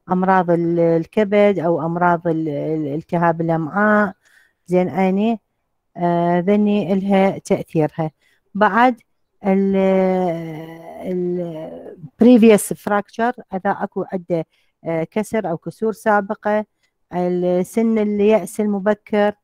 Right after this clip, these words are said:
بعد التاريخ العائلي اللي، آه، يعني، للأم إذا كان عندها كسر بعظم ال-، الورك. أوكي، بعد اللي عدم الحركة، هذول اللي خاملين،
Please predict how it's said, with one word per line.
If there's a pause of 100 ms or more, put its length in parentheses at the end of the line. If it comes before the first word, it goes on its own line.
(480)
بعد
التاريخ
العائلي (480)
اللي،
آه، (320)
يعني،
للأم
إذا
كان
عندها
كسر
بعظم
ال-، (400)
الورك. (640)
أوكي، (480)
بعد
اللي
عدم (120)
الحركة،
هذول
اللي
خاملين،